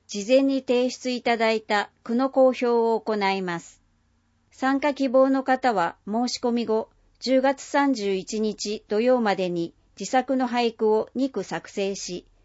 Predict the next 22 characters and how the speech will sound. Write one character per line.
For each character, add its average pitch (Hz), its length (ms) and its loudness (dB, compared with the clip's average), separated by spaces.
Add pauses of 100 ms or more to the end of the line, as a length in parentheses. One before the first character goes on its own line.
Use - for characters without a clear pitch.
(140)
東 269 220 4
洋 269 220 6
図 277 140 0
書 269 120 -2
館 208 220 0
窓 190 340 0
口 226 260 -2
ま 185 160 0
で 175 100 0
ご 160 140 -4
提 190 280 0
出 - 220 -12
く 180 120 -6
だ 170 160 -4
さ 170 200 -4
い。 151 140 -8 (920)
提 262 240 4
出 - 260 -6
の 262 120 2
様 233 260 2
式 - 240 -4
は 202 240 2